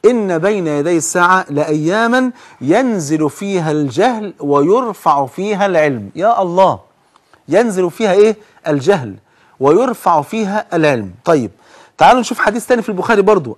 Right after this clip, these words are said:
أن النبي صلى الله عليه وسلم قال: "من أشراط الساعة أن يرفع العلم ويثبت الجهل". أن يرفع العلم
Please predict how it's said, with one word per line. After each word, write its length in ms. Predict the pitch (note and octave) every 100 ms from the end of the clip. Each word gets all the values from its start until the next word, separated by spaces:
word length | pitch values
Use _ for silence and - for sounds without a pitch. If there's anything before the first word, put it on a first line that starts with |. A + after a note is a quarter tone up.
| -
أن 160 | E3+
النبي 180 | D3 D#3
صلى 120 | E3 D3+
الله 100 | E3+
عليه 80 | D3+
وسلم 80 |
قال: 320 | C#3 F3+ A3 B3 - -
"من 220 | E3+ D4+
أشراط 440 | - A3 G#3 A3 G#3+
الساعة 500 | E3 - G3 F#3+ G3+ D#3
أن 200 | C#3+ C3+
يرفع 480 | G3+ G#3+ - D3
العلم 560 | C#3+ C3 F#3+ G#3+ G#3+ A#3
ويثبت 720 | C#3 C3 C#3+ F3+ - C3+ G3 F#3+
الجهل". 540 | D#3 C3+ F3 A#2 G2 F2 _ _ _ B2
أن 120 | B2
يرفع 340 | D3 D#3 C#3+ B2+
العلم 340 | C#3 A#3 A#3+